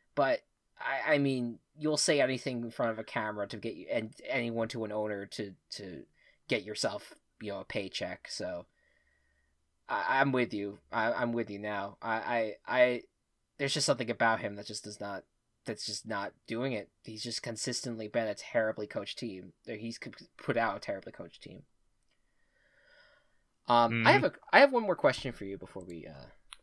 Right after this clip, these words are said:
Speaker 1: move on
Speaker 2: Is
Speaker 1: to the
Speaker 2: this,
Speaker 1: picks.
Speaker 2: is this the one that you're sprinting on me?
Speaker 1: Uh, yeah, I was, I was teasing this a little bit
Speaker 2: <laughs>
Speaker 1: prior
Speaker 2: Yep.
Speaker 1: to the podcast. Who is the Keanu Reeves of the N F L?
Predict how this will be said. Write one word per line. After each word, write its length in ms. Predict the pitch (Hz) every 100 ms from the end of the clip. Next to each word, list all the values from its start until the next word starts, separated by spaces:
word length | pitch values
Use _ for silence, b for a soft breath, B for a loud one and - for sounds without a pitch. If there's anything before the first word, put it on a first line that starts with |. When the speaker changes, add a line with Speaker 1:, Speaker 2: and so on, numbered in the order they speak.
| _ -
Speaker 1:
move 220 | - 107 -
on 140 | 110
Speaker 2:
Is 80 | 104
Speaker 1:
to 40 |
the 120 | - 117
Speaker 2:
this, 120 | 107
Speaker 1:
picks. 160 | - -
Speaker 2:
is 180 | 135
this 160 | 120 131
the 100 | 139
one 160 | 123 117
that 80 | 113
you're 140 | 110
sprinting 420 | - - 135 139
on 120 | 143
me? 80 | 147
Speaker 1:
Uh, 200 | 165 269 294
yeah, 140 | 349
I 140 | 359
was, 160 | 403 403 381
I 60 |
was 200 | 392 403
teasing 400 | - 392 311 233
this 200 | 320 392
a 40 | 381
little 300 | 170 160 151
bit 180 | 143 -
Speaker 2:
<laughs> 60 |
Speaker 1:
prior 180 | 151 160
Speaker 2:
Yep. 80 | 127
Speaker 1:
to 80 | 131
the 80 |
podcast. 640 | 123 127 117 - 107 104 - B B B B B B _ - _ _ -
Who 480 | - 403 392 370 - 214
is 720 | 202 151 117 117 - - - _ _ _ _
the 120 | 147
Keanu 640 | 170 - 180 175 180 208 190
Reeves 480 | 147 139 113 101 104
of 180 | 92 107
the 140 | 104
N 80 | 104
F 160 | 95 -
L? 260 | - 80